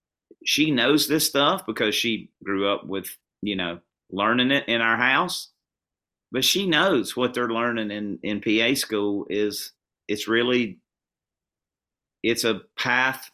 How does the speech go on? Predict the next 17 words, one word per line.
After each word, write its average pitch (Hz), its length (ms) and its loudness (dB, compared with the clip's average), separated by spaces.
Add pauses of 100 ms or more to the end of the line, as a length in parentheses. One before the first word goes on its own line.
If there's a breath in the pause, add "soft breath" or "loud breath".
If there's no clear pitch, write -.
for 110 320 0
disaster 92 760 -4 (100)
for 92 140 -6
the 82 100 -6
patients. - 560 -10 (840)
Um, 85 380 -6 (880)
more 101 200 -2
drugs, 101 680 -2 (1300)
more 101 180 -2
side 104 280 0
effects, 92 460 -4
more 95 200 -4
problems, 80 520 -4
right? 92 360 -2
So 98 200 -2
that's 156 220 0
kinda, 139 420 0